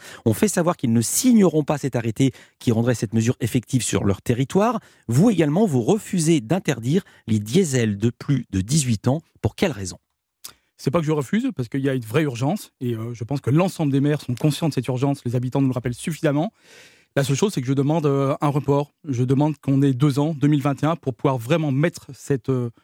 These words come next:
Speaker 2: cette mesure en place avec, euh, les nécessaires obligations de justice sociale si l'on veut que la mesure soit comprise et acceptée par le plus grand nombre.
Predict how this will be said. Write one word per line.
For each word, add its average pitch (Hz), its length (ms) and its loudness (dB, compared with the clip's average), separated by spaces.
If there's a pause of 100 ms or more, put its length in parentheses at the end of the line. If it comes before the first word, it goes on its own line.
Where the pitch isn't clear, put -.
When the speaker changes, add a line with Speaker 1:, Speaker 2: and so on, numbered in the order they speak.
(420)
Speaker 2:
cette 113 180 -8
mesure 143 240 2
en 139 80 0
place 165 320 -2
avec, 139 300 -2
euh, 131 240 0
les 120 880 -2
nécessaires 143 440 0
obligations 135 360 0
de 135 40 2
justice 139 280 0
sociale 147 280 0
si - 120 -14
l'on 131 100 0
veut 135 100 0
que 139 120 0
la 127 40 0
mesure 131 280 0 (160)
soit - 160 -4
comprise 170 420 0 (220)
et 139 60 2
acceptée 131 280 -2
par 143 80 -2
le 131 60 -6
plus 131 80 -2
grand 120 100 -2
nombre. 113 220 -4